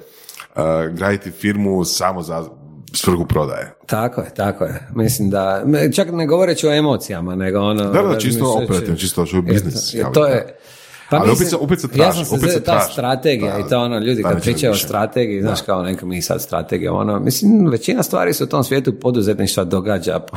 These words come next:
Speaker 2: nekoj inerciji, događa se slučajno, nabodete nešto, krenete s jednom idejom, završite u nekoj sasvim drugoj, ono, mislim, ja sam se, mislim da jedina ova ultimativna strategija je zarađivati više i trošit manje,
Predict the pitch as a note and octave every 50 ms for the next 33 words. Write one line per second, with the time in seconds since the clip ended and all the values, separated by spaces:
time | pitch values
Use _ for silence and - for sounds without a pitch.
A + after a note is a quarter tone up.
0 | - D3+ C#3+ - - F2+ E2+ E2+ F2 F2+ F#2+ G2 - - - - F2 D#2 D#2+ F#2
1 | F#2+ G#2 F#2+ F2 F2+ D#2+ - F#2 - - G2 G#2+ G#2+ G#2 - F#2+ F2 F2 E2 E2+
2 | F2 E2+ F#2+ A2 A#2 A#2 A2 - G2 G#2 G2+ - G#2+ - C#3 D#3+ D#3+ C3+ - G#2
3 | - - C3+ C#3 D3+ D3 C3 A#2 G2+ G#2+ B2 C3 B2 G2+ G#2+ G#2+ A2+ A#2+ G#2+ -
4 | G#2+ F2 - G2+ G2 G#2+ G#2+ G2+ G#2 F2 - - - - - - - _ - -
5 | - B2 A#2+ - C3 A2 G#2+ A2+ A#2+ A2 F#2 D#2+ E2 E2+ F2 F#2 F#2+ F#2+ F2 E2+
6 | F2 F2+ G2 F#2 - - G2+ G#2 A2 G#2 - - G#2 F#2+ - A#2 G#2+ - - -
7 | - - - - - B2 A#2 C3+ C#3+ B2 B2 A#2 A#2 B2+ C#3 D3 D3+ C#3 C#3+ C#3+
8 | D3+ C#3+ C#3+ D3 D#3 D3 D3 B2+ B2 A#2+ A#2+ B2+ B2 A#2+ A2+ - C3 C#3+ C#3+ -
9 | E3 D3+ C3+ C3 C3 B2+ A#2 B2 B2 B2 A#2+ A#2 C#3+ D3+ C3+ A#2+ B2+ D3 C#3 C3+
10 | C3+ A2+ - - C3 B2+ - C3 - B2+ A#2 A#2 A2+ F2+ D#2